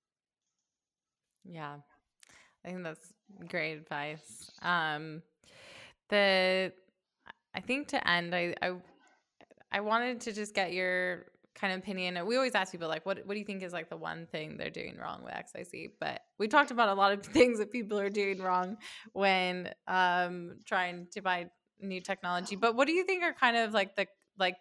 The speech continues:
the big common, uh, kind of, like, missteps you see, um,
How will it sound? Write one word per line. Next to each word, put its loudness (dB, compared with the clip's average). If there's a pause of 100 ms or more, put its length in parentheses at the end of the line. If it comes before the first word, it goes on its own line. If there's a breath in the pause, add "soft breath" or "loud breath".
the -2
big 4
common, 2 (680)
uh, 8
kind 2
of, -2
like, 0
missteps 0
you -2
see, -4 (480)
um, 0